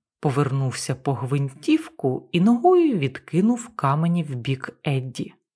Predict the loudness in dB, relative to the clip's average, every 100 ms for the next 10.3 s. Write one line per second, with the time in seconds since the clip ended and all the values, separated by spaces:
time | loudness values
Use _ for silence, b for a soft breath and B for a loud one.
0 | _ _ _ _ _ _ _ _ _ 4
1 | 4 4 0 0 0 2 2 -4 -6 _
2 | _ _ _ 0 2 2 0 -4 -16 -2
3 | 2 2 0 -2 -2 -4 -2 2 0 2
4 | 0 0 0 0 -2 0 2 2 0 -4
5 | 0 0 0 0 0 0 0 0 -4 -6
6 | -12 -14 _ _ _ _ _ _ _ _
7 | _ _ _ _ _ -6 -2 0 -2 -4
8 | -2 -2 -2 -4 -2 -2 -2 -2 -2 -2
9 | -2 -2 -2 -2 -4 -4 -4 0 2 2
10 | 0 -6 -8